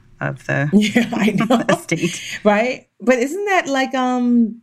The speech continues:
Speaker 2: yeah. I mean, I'm not gonna say it's weird because I know, but I guess it's kind of like, uh, it's, it's this, is this the new separate bedrooms or separate beds? You know, like in the sixties or whatever, they used to show like, like couples bedrooms and they would have like separate beds.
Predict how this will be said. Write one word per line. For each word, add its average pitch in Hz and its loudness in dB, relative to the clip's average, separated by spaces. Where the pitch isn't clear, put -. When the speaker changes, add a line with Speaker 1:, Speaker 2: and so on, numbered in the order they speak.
Speaker 2:
yeah. 160 0
I 233 2
mean, 277 2
I'm 233 6
not 247 2
gonna 311 -4
say 277 -2
it's 247 -6
weird 147 -4
because 165 -2
I 156 2
know, 151 -2
but 190 4
I 190 2
guess 240 -4
it's 202 -10
kind 202 -2
of 160 -4
like, 143 -4
uh, 151 2
it's, - -4
it's - -2
this, 226 2
is 175 0
this 240 2
the 233 2
new 202 4
separate 185 -2
bedrooms 180 0
or 160 -2
separate 165 -2
beds? 160 -2
You 240 6
know, 220 4
like 196 0
in 170 2
the 160 2
sixties 175 -4
or - 0
whatever, 156 0
they 160 0
used 165 -4
to 160 -8
show 165 -2
like, 156 -4
like 151 0
couples 165 -2
bedrooms 170 0
and 160 0
they 156 -2
would 160 -2
have 160 -2
like 143 -6
separate 151 -4
beds. 175 -4